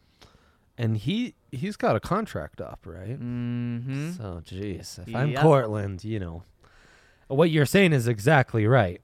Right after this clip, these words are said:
Speaker 1: It's a hard approach to take, though. It's hard to be patient like that on a contract year when,
Speaker 2: Yep.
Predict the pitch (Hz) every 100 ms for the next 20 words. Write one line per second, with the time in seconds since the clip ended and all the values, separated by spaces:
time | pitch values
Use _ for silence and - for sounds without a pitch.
0 | - - 139 135 196 160 - 160 165 -
1 | 131 - 180 220 - - 101 - 143 135
2 | 135 165 233 110 87 - 92 98 95 -
3 | 92 92 98 - 113 110 - 107 - 123
4 | 120 107 107 101 117 117